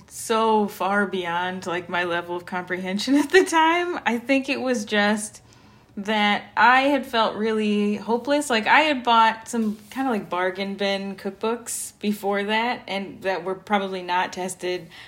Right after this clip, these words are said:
at all. And so every time I would try to cook something, it did not taste good.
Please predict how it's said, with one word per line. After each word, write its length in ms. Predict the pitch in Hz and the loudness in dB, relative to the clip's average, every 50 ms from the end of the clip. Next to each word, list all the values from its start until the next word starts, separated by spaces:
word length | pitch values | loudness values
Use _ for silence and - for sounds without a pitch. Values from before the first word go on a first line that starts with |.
| - - _ _ | -20 -20 _ _
at 180 | - 170 180 170 | -4 -2 -2 -2
all. 540 | 160 - - 160 180 214 247 277 277 277 269 - - - - - - - | -4 -6 -4 -2 0 2 2 2 0 -2 -6 -14 -18 -18 -20 -20 -14 -8
And 240 | - 185 196 202 208 | -6 -4 -2 -2 -2
so 200 | 202 214 202 202 | 0 0 2 2
every 360 | - 202 214 214 220 233 233 | 2 2 2 0 0 -2 -2
time 380 | 214 226 220 214 214 214 214 | -2 -2 -2 0 0 2 2
I 120 | 208 196 196 | 2 2 2
would 140 | 202 202 196 | 0 -2 -4
try 200 | - 214 208 196 | -2 -2 -2 -2
to 80 | 190 | -2
cook 200 | 190 - 220 208 | -2 -2 -4 -4
something, 680 | 214 - 190 190 185 185 185 175 180 180 180 175 170 - - _ _ _ _ _ - | -2 -4 -4 -4 -6 -6 -6 -6 -6 -8 -10 -12 -16 -18 -20 _ _ _ _ _ -10
it 260 | - 185 190 180 175 - _ _ _ _ - | -6 -4 -4 -4 -6 -10 _ _ _ _ -12
did 220 | - 190 175 165 160 | -10 -10 -10 -8 -8
not 320 | 160 165 170 170 160 - - - _ _ | -6 -4 -4 -4 -4 -6 -10 -16 _ _
taste 420 | - - 185 202 277 277 - - - | -8 -4 -4 -2 -4 -4 -6 -6 -4
good. 280 | 170 147 123 - - | -4 -4 -4 -6 -12